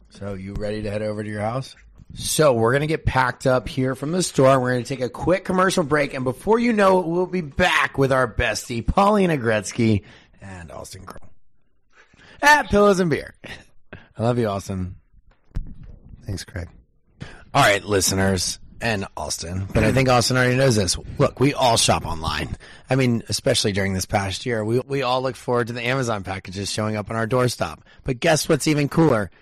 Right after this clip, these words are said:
Speaker 1: Saving money when you buy and you're not even intentionally doing it. Look, if you haven't heard of Honey, it's a free shopping tool that scours the internet for promo codes and applies the best one it finds to your cart. It supports over thirty thousand stores online.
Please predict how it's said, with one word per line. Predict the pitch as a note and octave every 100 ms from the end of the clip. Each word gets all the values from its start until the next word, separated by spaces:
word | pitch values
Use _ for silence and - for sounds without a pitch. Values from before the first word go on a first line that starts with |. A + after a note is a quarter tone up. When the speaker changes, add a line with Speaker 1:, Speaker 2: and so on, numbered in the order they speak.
| _ _
Speaker 1:
Saving | - - E3+ F3+ F#3 G3 F#3
money | D3 C#3 B2 A#2+ A2 - _ _
when | A#2+ C3+
you | C3+
buy | A#2+ A#2 A#2
and | A#2
you're | A2+
not | A#2 A#2 A#2
even | A#2
intentionally | A#2 G#2 A2+ A2 A2+ G#2
doing | G2+ F#2+
it. | F2+ E2 - - - _
Look, | B2+ B2 - _
if | G#2+
you | B2+
haven't | A#2+ C3+ C3+ D#3
heard | C3+ C3+
of | F2
Honey, | F#2 F2 F2+ - _
it's | -
a | A#2+
free | - C3+ C#3
shopping | C3 B2 A2 B2
tool | G#2+ - F#2+ F#2+ _ _
that | A2
scours | - - D#3 D3+ E3 C#3
the | C3
internet | A#2 A2+ G#2+
for | A2
promo | A2+ G#2+ G#2
codes | - G2+ F#2
and | G#2
applies | A2 A2
the | G#2 F#2+ -
best | E3 D3+ D#3+
one | C#3
it | B2
finds | A2+ G2+ G#2 -
to | A2
your | F#2
cart. | F#2+ D2+ - _ _ _ _ -
It | B2+
supports | - - C#3+ B2
over | B2 A#2
thirty | - _ C#3 C#3 D#3
thousand | C#3 B2+ B2+ B2+
stores | - B2+ A#2
online. | A2+ A2+ G#2+